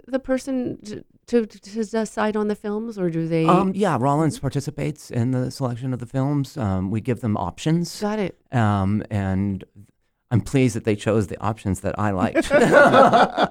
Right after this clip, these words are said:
Speaker 2: this year.
Speaker 1: Great.
Speaker 2: And then Science on Screen is a wonderful, uh, series. We're on a, one of twenty-four theaters in the country to receive annual funding from the Sloan Foundation. And it brings to life science. Uh, it can, and they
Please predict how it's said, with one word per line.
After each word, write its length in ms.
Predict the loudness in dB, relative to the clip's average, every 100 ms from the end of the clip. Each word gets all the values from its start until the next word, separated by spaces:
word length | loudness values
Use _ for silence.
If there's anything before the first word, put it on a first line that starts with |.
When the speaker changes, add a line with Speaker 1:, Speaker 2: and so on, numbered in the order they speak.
| 0
Speaker 2:
this 320 | 0 -2 -4
year. 420 | -2 2 2 2 0 -4 -2
Speaker 1:
Great. 280 | -2 0 2
Speaker 2:
And 280 | 2 4 4
then 260 | 2 2 0
Science 520 | 2 0 2 0 0
on 160 | -4
Screen 300 | -4 -6 -4
is 160 | -6 -8
a 80 | -8
wonderful, 640 | -6 -6 -8 -8 -8 -8 -14
uh, 60 |
series. 440 | -18 -12 -8 -8 -6
We're 120 | -6
on 160 | -4 -4
a, 80 | -6
one 300 | -10 -6 -6
of 120 | -6
twenty-four 540 | -8 -8 -8 -10 -10
theaters 400 | -10 -10 -8 -10
in 80 | -10
the 60 | -10
country 300 | -8 -8 -10
to 80 | -10
receive 440 | -10 -8 -8 -8 -8
annual 280 | -6 -6
funding 300 | -6 -6 -6
from 160 | -6 -10
the 80 | -12
Sloan 280 | -8 -6 -6
Foundation. 760 | -10 -10 -10 -14 -16 -16 -16 _ _ _ _ _
And 540 | -6 -4 -4 -4 -6 -6
it 240 | -8 -8 -4
brings 280 | -2 -2 -4
to 80 |
life 280 | -6 -6 -8
science. 680 | -8 -8 -6 -6 -10 -16 -14
Uh, 260 | -10 -8 -8
it 100 | -12
can, 240 | -6 -4 -4
and 180 | -6 -8 -10 _
they 260 | -4 -2 -2